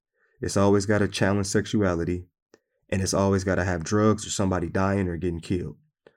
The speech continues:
But what is too much? But, like, I guess I could say, if you're doing sex scenes and you got your chests all out and stuff,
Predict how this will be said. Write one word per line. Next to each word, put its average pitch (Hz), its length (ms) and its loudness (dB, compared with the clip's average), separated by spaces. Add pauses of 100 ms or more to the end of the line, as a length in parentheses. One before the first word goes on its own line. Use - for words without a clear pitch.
(140)
But 101 120 -4
what 110 200 4
is 101 140 2
too - 160 -2
much? - 560 -6 (640)
But, 107 100 2
like, 92 320 -2
I 95 80 -4
guess 123 240 2
I 101 100 2
could 92 140 -4
say, 87 160 0
if 95 100 -6
you're 101 100 -4
doing 123 260 6
sex 107 340 2
scenes 104 340 0
and 90 140 -4
you - 60 -4
got 95 280 -2
your - 120 -16
chests - 520 -4
all 104 220 2
out 101 160 2
and 98 100 -4
stuff, 98 320 -2